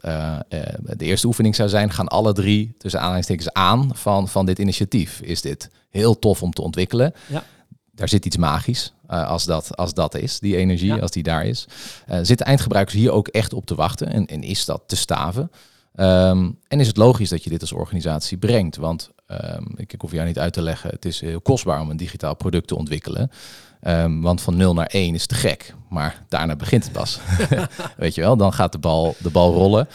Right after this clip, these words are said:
Speaker 2: Ja.
Speaker 1: Ehm, en afhankelijk van, eh, wat je leert en wat je gaandeweg tegenkomt, voortschrijdend inzicht, zul je willen uitbouwen, zul je willen versnellen. Ehm, dus het begint bij de basis. Is dit, is het logisch dat wij dit gaan doen?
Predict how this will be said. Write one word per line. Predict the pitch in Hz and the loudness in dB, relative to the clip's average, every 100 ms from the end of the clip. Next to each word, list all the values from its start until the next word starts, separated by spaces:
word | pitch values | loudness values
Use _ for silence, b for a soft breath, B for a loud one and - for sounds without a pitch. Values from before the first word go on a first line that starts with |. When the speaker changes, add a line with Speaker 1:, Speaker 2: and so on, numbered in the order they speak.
| B | B
Speaker 2:
Ja. | 151 131 | -10 -8
Speaker 1:
Ehm, | - 87 87 85 87 | 0 4 4 4 2
en | 92 | 2
afhankelijk | 87 92 101 107 90 78 | 2 4 4 4 0 0
van, | 76 85 82 80 - | 2 2 2 -2 -4
eh, | - 67 65 60 57 | -8 -6 -6 -6 -6
wat | 76 82 | -6 -4
je | 85 | -2
leert | 85 85 98 | 0 2 2
en | 87 | 0
wat | 80 | -2
je | - | -4
gaandeweg | - 80 78 - | -4 -2 -2 -4
tegenkomt, | - 82 92 - 101 117 | -4 -2 -2 2 2 2
voortschrijdend | - 78 - - 78 73 | -2 -8 -6 -4 -4 -2
inzicht, | 78 85 90 113 - B B B | -2 0 0 -2 -6 B B B
zul | - 80 87 95 | -10 0 4 4
je | 80 67 73 b b b _ | 4 0 -4 b b b _
willen | - 76 67 | -4 -2 0
uitbouwen, | 85 78 78 82 90 | 0 2 4 4 2
zul | 80 | 0
je | 71 | -2
willen | 71 73 | -4 -6
versnellen. | - - 82 78 117 B B B B _ | -6 -4 -2 0 -2 B B B B _
Ehm, | 78 78 78 73 73 - _ _ | -6 -2 -2 -4 -6 -12 _ _
dus | 92 | -4
het | 85 | 0
begint | - 127 | 2 4
bij | 104 | 4
de | 85 | 2
basis. | 78 101 95 73 | 4 4 2 -2
Is | - 104 | -2 0
dit, | 90 87 - - - | 0 -2 -4 -12 -10
is | 95 | -6
het | 95 | 2
logisch | 92 98 76 - | 2 2 -2 -6
dat | 82 | -4
wij | 80 78 | -4 -4
dit | 76 | -4
gaan | 85 | -6
doen? | 85 - | -6 -8